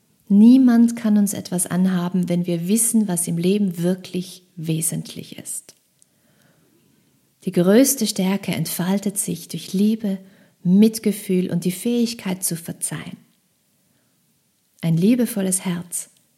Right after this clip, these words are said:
hält allem Druck stand. Ah, und eins noch, Bambus wächst verdammt schnell. Das sollten wir auch.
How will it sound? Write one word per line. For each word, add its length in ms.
hält 400
allem 320
Druck 260
stand. 320
Ah, 160
und 200
eins 240
noch, 220
Bambus 840
wächst 600
verdammt 800
schnell. 440
Das 200
sollten 320
wir 240
auch. 240